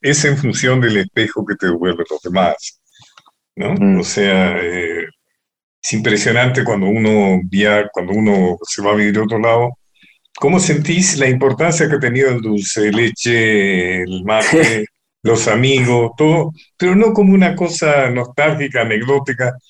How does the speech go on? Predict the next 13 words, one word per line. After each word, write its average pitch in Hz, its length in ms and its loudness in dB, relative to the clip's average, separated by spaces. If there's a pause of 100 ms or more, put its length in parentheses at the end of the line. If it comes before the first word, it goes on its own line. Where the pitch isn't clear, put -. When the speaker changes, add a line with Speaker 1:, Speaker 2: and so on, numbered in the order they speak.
(160)
Speaker 1:
sino 165 320 0
que 170 100 2
vos 190 400 2
sos - 760 -2
en 139 220 -2
función 156 680 0
de 131 140 -2
lo 107 160 -2
que 120 220 -2
ellos 107 340 -4 (120)
te 107 120 -8
devuelven, 90 380 -10 (360)
¿no? 135 80 -16